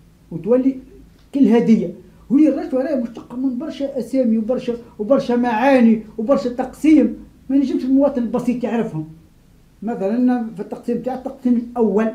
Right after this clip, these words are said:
اللي هو نسموه الفصل الأول من الجزء الأول في الرشوة، اللي هي القهوة.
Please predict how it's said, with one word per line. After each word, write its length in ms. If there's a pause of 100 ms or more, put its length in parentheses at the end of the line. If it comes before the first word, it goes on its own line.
(480)
اللي 120
هو 60
نسموه 360
الفصل 280
الأول 300
من 220
الجزء 320
الأول 340
في 80
الرشوة، 400 (440)
اللي 280
هي 20
القهوة. 500